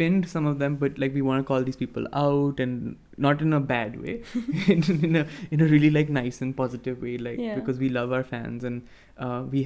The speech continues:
Speaker 1: have few fans, but they're very dedicated. So we want to
Speaker 2: Yeah.
Speaker 1: talk to them.
Speaker 2: Yeah.
Speaker 1: Right?
Speaker 2: I don't know what you're talking about. We have three point six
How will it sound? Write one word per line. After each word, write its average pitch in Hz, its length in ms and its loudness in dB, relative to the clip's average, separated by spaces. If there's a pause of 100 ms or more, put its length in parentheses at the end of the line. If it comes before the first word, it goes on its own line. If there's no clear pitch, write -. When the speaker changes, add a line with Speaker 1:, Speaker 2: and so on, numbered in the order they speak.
Speaker 1:
have 156 260 2 (220)
few 156 240 2
fans, 127 320 -4
but - 200 -8
they're 135 200 -2
very 170 60 0 (100)
dedicated. - 640 -8
So 131 180 -12
we 135 60 0 (100)
want 135 200 -2
to - 20 -2
Speaker 2:
Yeah. 104 120 -6
Speaker 1:
talk - 200 -12
to - 100 -10
them. - 200 -10 (100)
Speaker 2:
Yeah. 226 280 -14 (300)
Speaker 1:
Right? 196 140 0
Speaker 2:
I 330 80 -2
don't 381 120 -2
know 392 80 -2
what - 80 0
you're 277 120 -2
talking 233 160 -4
about. 214 180 -6
We 214 120 -4
have 233 80 -14 (100)
three 208 140 -4 (120)
point 202 300 -8 (1200)
six - 440 -8